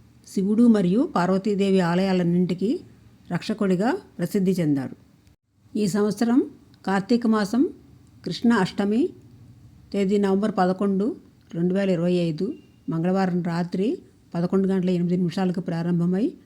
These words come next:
నవంబర్ పన్నెండు, రెండు వేల ఇరవై ఐదు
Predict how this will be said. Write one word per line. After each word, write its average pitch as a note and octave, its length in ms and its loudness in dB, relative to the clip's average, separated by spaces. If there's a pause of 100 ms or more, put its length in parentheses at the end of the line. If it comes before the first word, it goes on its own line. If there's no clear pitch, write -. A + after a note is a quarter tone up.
(800)
నవంబర్ G3 460 2
పన్నెండు, G3 540 2 (420)
రెండు F3 180 0
వేల F#3+ 160 2
ఇరవై F#3 240 2
ఐదు F#3 420 2